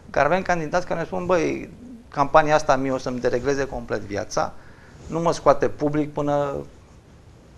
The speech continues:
când nu e cazul să ies public, că n-am, nu am, n-am cum să o duc.”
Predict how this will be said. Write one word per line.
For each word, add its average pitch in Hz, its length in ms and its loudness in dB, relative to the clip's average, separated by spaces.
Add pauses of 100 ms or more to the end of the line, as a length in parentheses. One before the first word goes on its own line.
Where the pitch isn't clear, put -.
când 143 240 0
nu 147 80 2
e 143 200 4
cazul 131 360 2
să 131 120 -2
ies 123 340 0
public, 151 360 -6
că 151 220 -2 (520)
n-am, 156 640 2 (580)
nu 143 280 -2
am, 165 160 4
n-am 165 160 4
cum 151 120 -6
să 139 100 -2
o 165 40 4
duc.” - 280 -8